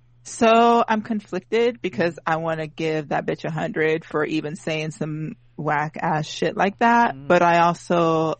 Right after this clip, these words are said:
Speaker 1: love that they got her up out of there. So, hmm,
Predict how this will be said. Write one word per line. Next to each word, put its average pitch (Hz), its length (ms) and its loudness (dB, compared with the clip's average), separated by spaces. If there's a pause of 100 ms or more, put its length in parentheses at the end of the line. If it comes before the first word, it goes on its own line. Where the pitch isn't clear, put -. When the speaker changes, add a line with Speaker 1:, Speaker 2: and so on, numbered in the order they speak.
Speaker 1:
love 156 440 0
that 151 240 -2
they 151 160 -4
got 156 240 -2
her 165 180 -2
up 160 140 -2
out 151 220 0
of 147 80 -4
there. 147 360 -4
So, 156 720 0 (240)
hmm, 185 260 -2